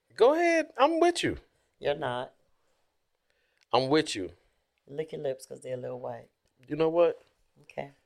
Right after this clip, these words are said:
Speaker 2: Just d-, didn't want, you know, that to discourage
Speaker 1: You
Speaker 2: you.
Speaker 1: trying to tussle?
Speaker 2: No, baby.
Speaker 1: I feel a tug of tussle.
Speaker 2: So, y'all, how many of y'all been at work and, I'm sorry, you've been at home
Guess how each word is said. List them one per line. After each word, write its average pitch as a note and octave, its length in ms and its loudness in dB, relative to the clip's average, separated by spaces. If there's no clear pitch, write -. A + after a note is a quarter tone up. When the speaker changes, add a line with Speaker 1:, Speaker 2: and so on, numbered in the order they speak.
Speaker 2:
Just C3+ 260 -14
d-, - 80 -18
didn't B2 160 -16
want, A#2 240 -8
you C3 80 -8
know, A2+ 200 -10
that A2 220 -12
to A2 80 -20
discourage B2+ 440 -2
Speaker 1:
You F3 80 -10
Speaker 2:
you. - 20 -4
Speaker 1:
trying F3+ 220 6
to C3+ 60 2
tussle? C#4+ 460 2
Speaker 2:
No, D#3+ 220 -8
baby. A2+ 160 2
Speaker 1:
I D3+ 380 8
feel C3+ 320 4
a A#2 40 8
tug B2+ 400 4
of G#2 160 -4
tussle. A2+ 440 4
Speaker 2:
So, E3+ 140 -2
y'all, E3+ 340 2
how G3 100 -4
many A#3+ 240 -6
of D3 80 -4
y'all C3 240 0
been B2+ 180 -6
at A#2 140 -2
work A2+ 460 -4
and, G#2+ 540 -14
I'm C3 100 -8
sorry, A2 460 -2
you've B2 160 -8
been C3 160 -2
at A2+ 140 -4
home A#2+ 500 -4